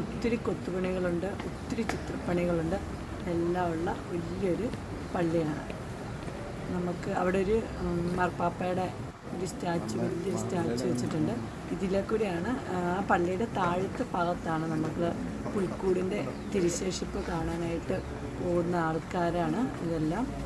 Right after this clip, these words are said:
ഈ മേളിൽ നിന്ന് താഴത്തേക്ക് സ്റ്റെപ്പ് ഇറങ്ങിയാണ് നമ്മൾ തിരുശേഷിപ്പ്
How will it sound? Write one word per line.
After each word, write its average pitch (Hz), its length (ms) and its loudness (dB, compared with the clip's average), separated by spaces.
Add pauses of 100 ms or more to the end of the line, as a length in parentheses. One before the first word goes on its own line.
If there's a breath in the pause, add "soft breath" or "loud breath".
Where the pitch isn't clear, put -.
(340)
ഈ - 20 4 (360)
മേളിൽ 175 300 4
നിന്ന് 208 260 0
താഴത്തേക്ക് 175 600 2 (260)
സ്റ്റെപ്പ് - 380 -6 (260)
ഇറങ്ങിയാണ് 175 580 0 (520)
നമ്മൾ 170 200 2 (260)
തിരുശേഷിപ്പ് 170 580 2